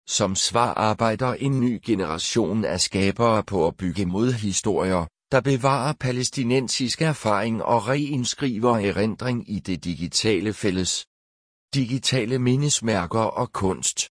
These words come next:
Kunstnere og kodere har skabt interaktive kort over ødelagte landsbyer, virtuelle mindesmærker for de døde i Gaza og arkiverer af kolonialvold knyttet til global imperial historie.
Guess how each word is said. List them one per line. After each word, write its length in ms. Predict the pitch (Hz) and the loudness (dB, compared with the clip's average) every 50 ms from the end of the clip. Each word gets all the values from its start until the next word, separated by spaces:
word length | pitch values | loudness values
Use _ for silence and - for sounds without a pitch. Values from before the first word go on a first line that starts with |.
| _ _ _ _ _ _ _ _ _ _ _ - | _ _ _ _ _ _ _ _ _ _ _ -10
Kunstnere 760 | - 110 104 107 107 - - 104 107 113 117 120 123 120 - | -4 -2 -2 0 -2 -4 -4 -2 0 0 0 0 0 -2 -2
og 220 | - 135 143 - | -2 -4 -4 -6
kodere 640 | - - 87 85 82 87 92 104 107 107 107 104 | -6 -4 -2 -2 0 2 2 4 4 4 4 2
har 280 | 95 98 98 87 73 64 | 0 0 -2 -2 -2 -2
skabt 480 | - - - - 92 92 - - - - | -2 -4 -2 0 0 -2 -2 -4 -8 -6
interaktive 1000 | - 107 104 107 - - 131 123 90 95 101 92 - - - - 104 82 92 107 | -2 -2 0 0 0 -2 -2 0 0 0 -2 -2 -2 -4 -2 -2 -2 -2 -2 -2
kort 400 | 101 - - 95 90 95 101 - - | -2 0 2 2 2 2 0 -2 -4
over 340 | - 104 101 107 123 143 - - | -2 0 2 2 2 2 2 0
ødelagte 720 | 95 95 95 104 120 131 135 127 110 104 101 - - 107 | 0 0 2 2 2 2 2 2 0 0 -2 -2 -4 -2
landsbyer, 680 | 98 98 95 78 73 - - 104 104 92 85 92 90 82 - _ _ _ - | 0 -2 -2 -2 -4 -6 -2 -2 -2 0 0 0 -2 -2 -6 _ _ _ -4
virtuelle 640 | 82 92 92 87 - - 90 87 104 127 139 143 135 | -2 0 0 0 -2 -2 0 0 2 2 2 0 2
mindesmærker 880 | 135 131 131 147 147 139 - - 123 117 113 110 113 - - 123 117 | 2 2 2 2 0 0 -2 -2 0 2 2 2 0 0 0 0 0
for 220 | 113 - - 135 135 | -2 -2 -2 -2 -2
de 140 | 135 143 131 | -2 -4 -2
døde 480 | - 135 131 139 156 156 160 156 113 | -2 0 0 0 0 0 0 -2 -2
i 120 | 117 156 135 | -2 -4 -4
Gaza 520 | - 92 92 98 107 - - 98 95 92 - | -2 0 0 0 0 0 2 2 0 2 0
og 240 | 98 90 - - 95 | 0 -2 -2 -2 -2
arkiverer 580 | 90 - 160 165 151 123 117 107 98 98 87 | -4 -2 -2 -2 0 2 2 2 2 0 0
af 180 | - - 78 - | -2 -2 -4 -4
kolonialvold 1000 | - - 90 85 87 87 85 90 87 85 95 110 117 104 113 101 101 92 80 - | -2 -2 0 0 0 0 -2 -2 -2 0 0 0 0 -2 -2 0 0 0 0 0
knyttet 520 | - - - 110 104 104 - 127 123 - | -4 -4 -2 -2 0 0 0 -2 -2 -2
til 200 | - - 95 - | -2 -4 -4 -4
global 680 | - 90 87 85 - - 113 107 98 110 107 - - | -2 -2 -2 -2 0 0 0 0 0 -2 -4 -4 -4
imperial 680 | 113 98 90 - 104 101 87 85 82 82 95 101 92 107 | -4 -4 -4 -4 -2 -2 -2 0 0 2 2 2 0 0
historie. 760 | 104 101 117 117 110 - - 113 95 - 82 98 98 90 85 | -2 -4 -4 -2 -2 0 0 0 0 2 0 0 0 0 -2